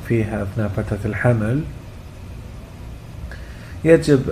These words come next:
آه، أن يكون اختيار الشخص مبني على توصيات من المحيطين في هذا الشخص، مثل طبيب الرعاية الأولية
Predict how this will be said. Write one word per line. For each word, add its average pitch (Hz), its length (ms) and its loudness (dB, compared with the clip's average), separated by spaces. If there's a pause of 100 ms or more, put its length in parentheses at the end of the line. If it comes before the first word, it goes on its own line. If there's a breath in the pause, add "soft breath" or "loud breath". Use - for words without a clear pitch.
آه، 110 380 2
أن 113 80 4
يكون 110 380 2
اختيار 110 340 2
الشخص - 420 -2
مبني 110 320 2
على 101 240 2
توصيات 104 680 2 (480 loud breath)
من 113 80 6
المحيطين 107 840 2 (640 loud breath)
في 113 80 2
هذا 107 200 4
الشخص، 110 500 2 (260)
مثل 113 200 0 (100)
طبيب 110 300 4
الرعاية 104 400 4
الأولية 104 840 2